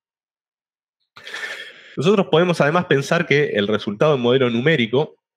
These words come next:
es igual al resultado medido exacto, físico, multiplicado por una serie de términos de error.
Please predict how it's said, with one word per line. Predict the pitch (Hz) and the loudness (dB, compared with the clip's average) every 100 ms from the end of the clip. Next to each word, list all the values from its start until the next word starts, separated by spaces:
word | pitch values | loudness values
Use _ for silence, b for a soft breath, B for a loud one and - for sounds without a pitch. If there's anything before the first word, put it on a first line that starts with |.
| _ _ _ _ _ _ _ | _ _ _ _ _ _ _
es | 156 143 | -4 0
igual | 151 160 | 2 2
al | 117 | 2
resultado | 107 - 101 127 127 98 | -2 -4 -2 2 4 2
medido | 87 98 165 135 90 | 0 -2 0 0 0
exacto, | - 139 127 - 85 - | 0 -2 -2 -4 -8 -6
físico, | - 151 131 120 147 196 _ _ _ _ _ _ _ _ - | -8 -6 -6 -4 -4 -4 _ _ _ _ _ _ _ _ -10
multiplicado | 117 120 127 156 160 | -6 -4 -2 0 0
por | 120 | 0
una | 123 | -2
serie | - 131 | -2 0
de | 113 | 0
términos | 101 104 104 85 | 0 0 -2 -2
de | |
error. | 76 73 69 | -4 -4 -8